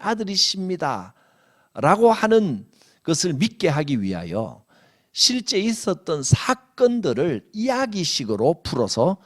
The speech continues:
기록했습니다. 그러니까 저는 마가복음의 제일 핵심 구절을 뽑으라면 일 장 일 절을 뽑겠습니다. "창세기가 태초에 하나님이 천지를 창조하시니라"라고 하는 엄청난 선언과 함께 시작했던 것처럼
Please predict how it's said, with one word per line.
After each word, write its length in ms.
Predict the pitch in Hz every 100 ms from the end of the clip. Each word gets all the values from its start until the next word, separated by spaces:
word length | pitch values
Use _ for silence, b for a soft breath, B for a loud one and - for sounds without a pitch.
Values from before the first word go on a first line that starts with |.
| b b b b
기록했습니다. 1300 | - 107 107 - _ _ _ _ - 92 - 65 - - _ _ _
그러니까 120 | 202
저는 320 | 175 214 196 127 b b b b
마가복음의 680 | - 143 196 175 147 139 123
제일 240 | - 139
핵심 380 | 156 202 - 208
구절을 320 | 165 131 120
뽑으라면 560 | - 131 117 107 95 95
일 140 | 175 165
장 220 | 170 156
일 160 | 190 180
절을 200 | 190 131
뽑겠습니다. 680 | 92 - 87 73 58 - _ _ _ _ _ _ _ _ _
"창세기가 1000 | - 226 233 226 202 131 143 139 76 - _ _ _ _ -
태초에 440 | 247 - - 226
하나님이 460 | 175 175 175 165 160
천지를 520 | - 302 285 208 196
창조하시니라"라고 1120 | - 190 180 175 160 143 131 117 107 113 156
하는 340 | 139 143 117 -
엄청난 680 | 117 165 - 226 214 220 214
선언과 520 | - 226 226 247 196
함께 240 | 135 -
시작했던 500 | 123 160 139 120 -
것처럼 500 | 113 92 - 101 76